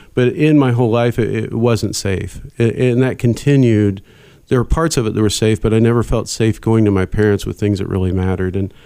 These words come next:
I don't have a lot of time to, to talk about that now.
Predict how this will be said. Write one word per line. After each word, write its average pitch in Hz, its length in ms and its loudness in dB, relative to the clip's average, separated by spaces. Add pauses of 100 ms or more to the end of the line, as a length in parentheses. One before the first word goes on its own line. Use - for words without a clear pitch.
(160)
I 127 60 0
don't 127 120 2
have 127 100 0
a 117 60 -2
lot 110 140 0
of 104 60 -4
time 104 320 0
to, 95 80 -2
to - 200 -8
talk 101 260 -2
about 95 200 -4
that 92 200 -4
now. 98 460 -2